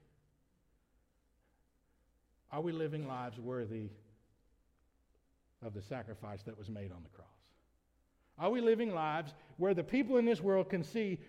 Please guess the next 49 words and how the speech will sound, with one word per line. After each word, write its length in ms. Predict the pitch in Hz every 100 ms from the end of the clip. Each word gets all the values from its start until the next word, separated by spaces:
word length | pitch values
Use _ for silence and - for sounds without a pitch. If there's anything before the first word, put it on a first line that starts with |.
| -
there's 240 | 202 247 196
a 40 |
reason 460 | 190 254 285 190 190
those 180 | 208
people 300 | 202 180 185
live 240 | 180 214 170
the 100 | 170
way 160 | 180
they 140 | 180 175
do? 200 | 175 120 - -
There's 160 | 233
a 80 | 214
reason 460 | 240 302 294 226 220
that 180 | 214
they 120 | 196 226
have 240 | 220 202
such 300 | - 226 170
good 180 | 233 226
attitudes. 520 | 226 190 - 185 135 -
There's 180 | 233 247
a 60 | 247
reason 360 | 294 320 254
they 140 | 247 233
love 280 | 226 269 -
people 280 | 247 196
so 260 | 196 247 262
much. 260 | 254 226 - - -
And 140 | 208
we, 100 | 254
they 220 | 269 247
find 360 | - 262 277 254
out 220 | 285 285
if 140 | 220 -
they 100 | 208
come 260 | 240 247
and 120 | 214
ask, 500 | 196 277 254 180 226 - - - -
they 160 | 220 226
find 360 | 233 254 220 190
out 320 | 277 247 214
it's 120 | 220
because 420 | 220 226 240 226
Jesus 420 | 165 226 233 185 156
died 320 | 190 220 117
for 180 | 131 95
us, 100 | 92
and 140 | 139 131
we're 100 | 127
thankful 400 | 170 156 117